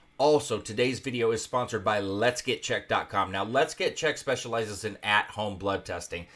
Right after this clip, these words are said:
They are the elite when it comes to at-home blood testing. Now,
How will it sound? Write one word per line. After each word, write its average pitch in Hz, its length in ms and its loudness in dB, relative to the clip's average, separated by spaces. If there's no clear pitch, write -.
They 120 220 2
are 120 380 6
the 131 320 0
elite 180 720 2
when 123 180 0
it 104 80 -4
comes 117 280 -4
to 127 180 -2
at-home 113 420 2
blood 101 260 0
testing. 85 380 -8
Now, 120 260 4